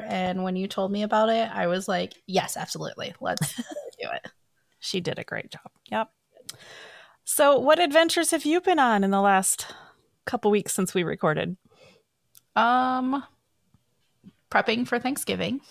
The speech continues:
Speaker 2: Yes. Did you have a good Thanksgiving?
Speaker 1: We did.
Speaker 2: Good.
Speaker 1: I made all the pies.
Speaker 2: All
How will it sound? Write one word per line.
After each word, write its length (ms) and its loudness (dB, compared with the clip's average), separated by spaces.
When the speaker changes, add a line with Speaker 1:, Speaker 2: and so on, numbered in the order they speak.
Speaker 2:
Yes. 300 -4
Did 160 -6
you 80 -2
have 100 -2
a 60 -4
good 160 -8
Thanksgiving? 600 -8
Speaker 1:
We 60 -12
did. 320 -4
Speaker 2:
Good. 260 -10
Speaker 1:
I 40 0
made 180 2
all 140 2
the 80 -12
pies. 520 0
Speaker 2:
All 180 -10